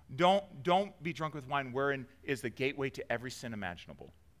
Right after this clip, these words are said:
But here's what you should be do. Be intoxicated, be controlled by the Holy Spirit of God. Be controlled by the Holy Spirit of God. And you know what? When we're controlled by the Holy Spirit of God, there's not a, a one of us in here,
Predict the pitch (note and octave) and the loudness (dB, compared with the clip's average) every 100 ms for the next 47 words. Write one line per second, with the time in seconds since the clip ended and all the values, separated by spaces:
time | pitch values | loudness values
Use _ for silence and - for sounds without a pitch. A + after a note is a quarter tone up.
0 | - - - - A2 G#2 A#2+ A#2+ A#2 A2 | -20 -20 -20 -10 -8 -4 -4 -4 -8 -6
1 | B2 A2+ F#2+ F2 - - C3+ A2+ G2 - | -8 -8 -10 -12 -16 -8 -2 -2 0 4
2 | A#2 - C#3+ - C#3 D#3+ - - - A2 | 4 4 -8 -6 -4 -6 -10 -14 -10 -8
3 | F2+ - A#2+ A2 B2+ B2+ G2 E2+ - G2 | -10 -8 -2 -2 -2 -8 -8 -8 -8 -8
4 | F#2+ - B2 D#2+ - C2+ C#2 - - - | -8 -8 -8 -6 -4 -6 -6 -14 -20 -20
5 | - - - - - C3+ C3 A#2+ C#3 C#3+ | -20 -20 -20 -20 -10 -6 -6 -4 0 0
6 | D#3+ B2+ A#2+ A#2 - A#2+ A2+ C#3 - - | 0 -4 -4 -4 -6 -2 2 2 0 -14
7 | - G#2+ A2+ B2 C#3 - - A2+ A2 B2 | -6 -4 -4 0 0 0 -6 -6 -6 -6
8 | C3 C#3 B2 A#2 A2+ A#2+ A#2 - A#2+ A2 | -6 -4 0 0 -2 -6 -6 -4 -6 -2
9 | A#2 G#2+ A#2 A2+ A2+ G#2 G2 - G2 F#2 | 0 0 -2 -4 -2 -4 -6 -6 -4 -4
10 | G#2 C3+ C#3+ D3+ D3+ B2+ G2 C#2+ | -4 -4 -4 -8 -8 -10 -10 -12